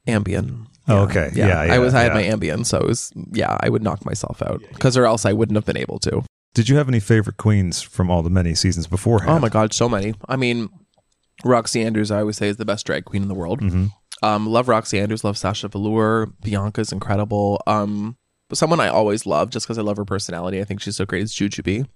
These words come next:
Speaker 2: Oh, sure.
Speaker 1: Love Jujubee.
Speaker 2: Yeah.
Speaker 1: Tammy Brown.
Speaker 2: Oh, yeah.
Speaker 1: Fucking
Speaker 2: Tammy
Speaker 1: Tammy Brown, man.
Speaker 2: Yeah, she's, yeah, she's amazing.
Speaker 1: She's incredible.
Speaker 2: Yeah. <laughs>
Speaker 1: She was right across from me at New York Drag Con. She was very sweet. Yeah, there's so many.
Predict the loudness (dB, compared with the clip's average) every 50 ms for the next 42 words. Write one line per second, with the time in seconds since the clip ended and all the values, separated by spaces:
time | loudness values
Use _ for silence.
0 | _ 4 4 4 4 4 4 4 4 4 0 -2 -6 _ 0 0 2 2 2 0
1 | 0 0 0 -2 -2 -2 2 4 4 4 4 2 -4 -8 _ _ _ _ _ _
2 | _ _ _ _ _ _ _ -2 0 2 2 0 0 -2 -4 -2 -2 -2 -2 -2
3 | -4 -2 2 4 4 4 4 4 0 -2 -2 0 2 2 2 2 0 0 -2 0
4 | -2 -2 -4 -4 -4 -4 -4 -4 -6 -6 -8 -8 -6 -4 0 0 2 2 4 4
5 | 4 4 4 0 -6 -4 2 4 4 4 4 4 2 2 4 4 2 2 2 0
6 | 0 0 0 -2 -2 -4 -2 -2 -2 -2 0 -2 -2 2 2 2 2 2 -2 -8
7 | -14 -16 -18 -20 -20 -20 -20 -8 0 2 2 4 4 4 2 2 2 2 2 4
8 | 4 4 4 4 4 4 4 2 2 2 0 -2 0 0 0 2 2 0 0 0
9 | -2 -2 -2 -2 -2 -2 -2 -2 -2 -2 -2 -4 -4 -4 -2 -4 -4 -4 -4 -6
10 | -6 -6 -8 -8 -10 _ _ 2 4 4 2 2 2 2 2 2 2 0 0 0
11 | -2 -4